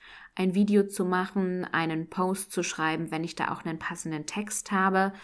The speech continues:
und nicht mehr auf Teufel komm raus, irgendwas rauszuhauen.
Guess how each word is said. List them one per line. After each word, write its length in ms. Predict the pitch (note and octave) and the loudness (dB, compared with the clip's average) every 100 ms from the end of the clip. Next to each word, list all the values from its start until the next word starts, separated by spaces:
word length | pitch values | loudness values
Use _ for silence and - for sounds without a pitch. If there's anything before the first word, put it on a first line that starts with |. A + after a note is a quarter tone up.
| - - - - | -20 -20 -6 -2
und 180 | F#3+ | 4
nicht 240 | G3+ G#3 G3+ | 6 6 4
mehr 220 | F3+ - | 2 0
auf 120 | F3 | -2
Teufel 380 | - F3+ F3 E3+ | -2 0 0 -4
komm 200 | - D#3+ | -4 -4
raus, 440 | D3+ C#3+ E3 - - | -2 -2 -2 -8 -6
irgendwas 520 | E3 D#3 A#2+ - - | -6 -4 -4 -6 -6
rauszuhauen. 680 | D3 - - - A2 - | -6 -6 -8 -10 -10 -10